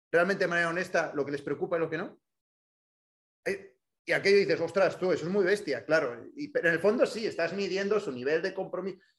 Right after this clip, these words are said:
pero realmente lo que, lo que le estás dando es ese nivel de intimidad, ¿no? Jo, me parece brutal. Jordi, una de las cosas que,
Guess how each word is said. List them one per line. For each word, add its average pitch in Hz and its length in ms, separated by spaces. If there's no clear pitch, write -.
pero 143 200
realmente 180 340
lo 180 140
que, 147 180
lo 123 140
que 123 60
le 120 60
estás 139 220
dando 180 160
es 208 120
ese 185 180
nivel 160 300
de 156 60
intimidad, 135 540
¿no? 117 260
Jo, 180 140
me 156 120
parece 160 280
brutal. 151 600
Jordi, 196 340
una 196 180
de 233 80
las 220 160
cosas 208 280
que, 180 460